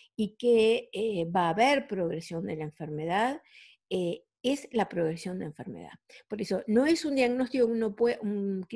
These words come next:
un pronóstico que uno puede establecer en el primer momento en que conoce a un paciente, pero el paciente que le va disminuyendo la función pulmonar es el paciente que va a seguir progresando.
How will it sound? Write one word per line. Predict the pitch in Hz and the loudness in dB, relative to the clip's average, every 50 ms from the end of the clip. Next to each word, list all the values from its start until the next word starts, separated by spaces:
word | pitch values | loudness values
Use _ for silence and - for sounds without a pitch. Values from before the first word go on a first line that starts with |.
| - - | -10 -4
un | 240 202 | -4 -4
pronóstico | 196 226 226 220 226 269 311 277 - - 247 220 | -2 0 0 2 2 2 0 -2 0 2 2 2
que | 214 | 4
uno | 226 220 208 | 2 0 0
puede | - 220 208 | -2 -4 -4
establecer | - - 196 190 190 202 185 - 254 240 233 | -4 -4 -6 -6 -6 -8 -6 -2 0 0 2
en | 226 | 0
el | 208 202 | 0 -2
primer | 202 190 202 233 247 254 | 0 0 2 2 2 0
momento | 240 233 247 285 254 214 202 | 0 0 0 0 0 0 -2
en | - 190 | -2 -4
que | 160 151 | -4 -8
conoce | - 156 139 147 147 - - - | -8 -12 -16 -14 -16 -16 -16 -16
a | 156 | -18
un | 151 | -18
paciente, | - - - _ - 143 139 151 165 - 131 131 _ _ - - - - _ | -18 -20 -20 _ -14 -14 -12 -12 -12 -14 -16 -16 _ _ -20 -20 -20 -16 _
pero | - 180 165 175 | -4 -2 -2 -2
el | 180 180 | -4 -4
paciente | - 185 185 - - 269 254 226 190 180 165 | -6 -8 -10 -4 0 0 0 0 0 -4 -4
que | 175 160 | -4 -2
le | 160 165 170 | 0 0 0
va | 185 202 220 233 262 254 | 0 -2 -2 -2 -2 -2
disminuyendo | 277 269 254 247 247 233 240 226 233 262 247 226 185 170 151 | -2 -2 -2 -2 -2 -2 -2 -2 -2 -2 -2 0 0 -2 -4
la | 151 165 - | -6 -6 -8
función | - 180 180 - - 208 208 202 202 | -10 -12 -12 -8 -6 -4 -4 -4 -2
pulmonar | - 226 226 226 240 247 247 247 240 247 247 254 - _ _ _ _ _ - | -2 -2 0 0 0 0 0 0 0 -2 -4 -6 -10 _ _ _ _ _ -20
es | 214 - | -10 -10
el | 262 - | -8 -8
paciente | - 262 - - 262 247 247 262 | -8 -10 -4 -2 -2 -2 -2 -4
que | - 208 | -4 -4
va | 202 208 | -4 -4
a | 196 | -6
seguir | - - 185 190 196 185 - | -6 -4 -2 -2 -2 -2 -4
progresando. | - 202 220 202 165 170 170 - - 147 147 156 156 156 151 151 | -10 -10 -8 -8 -8 -10 -12 -10 -10 -8 -8 -8 -10 -10 -12 -14